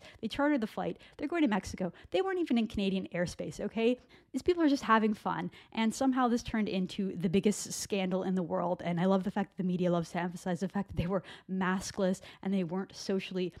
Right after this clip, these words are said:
distancing. I, I, I can't imagine, uh,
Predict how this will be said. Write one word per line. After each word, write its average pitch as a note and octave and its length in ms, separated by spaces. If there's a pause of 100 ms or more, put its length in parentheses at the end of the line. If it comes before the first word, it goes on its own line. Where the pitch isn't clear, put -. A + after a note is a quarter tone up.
(160)
distancing. F#3 500 (240)
I, B3 180
I, B3 160
I A#3+ 100
can't C4 360
imagine, F3+ 520 (280)
uh, F3 220